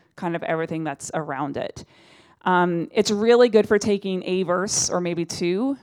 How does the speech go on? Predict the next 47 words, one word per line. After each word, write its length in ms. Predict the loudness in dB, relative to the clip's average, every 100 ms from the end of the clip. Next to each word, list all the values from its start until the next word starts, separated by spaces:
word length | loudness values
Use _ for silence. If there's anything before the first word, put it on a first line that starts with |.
| -18
to 100 | -8
sort 200 | -4 -4
of 100 | -6
chew 340 | -6 -4 -2 -2
on 380 | -2 -2 -4 -8
and 160 | -16 -10
think 180 | -8 -4
about 360 | -4 0 -2 -2
and 80 |
just 200 | -6 -6
let 140 | -6 -6
it, 80 | -8
like, 160 | -10
seep 300 | -10 -10 -4
into 300 | -4 -4 -4
you 200 | -2 0
rather 300 | 2 2 2
than 160 | -2 -4
sitting 320 | -4 -6 -4
down 220 | -4 -4
to 40 | -4
see 200 | -8 -8
how 160 | -8
many 200 | -6 -6
proverbs 460 | -6 -6 -4 -6 -6
you 80 | -8
can 180 | -8
read 320 | -8 -10 -12 -16 _
in 120 | -12 -12
a 80 |
day. 460 | -10 -10 -10 -12 -12 _ _ _ -20 -20 -20 -20 -20 -20 _ _ _ _ _ _ _ _ _ _ _ _ _ _ -2
It's 220 | 0 0
kind 380 | -6 0 4 4
of 100 | 2
weird 560 | 0 4 4 2 -4 -8 -8
because 360 | -6 0 0
of 120 | 0
that 260 | -2 -4 -2
to 80 | -4
try 280 | -2 0 0
to 80 | 0
even 300 | -4 -6 -8
preach, 560 | -4 -4 -4 -6 -6 -8 -18 _
um, 440 | -4 -2 -4 -10 -10
on 180 | -6 -4
this 180 | -4 -6
book, 360 | _ -4 -4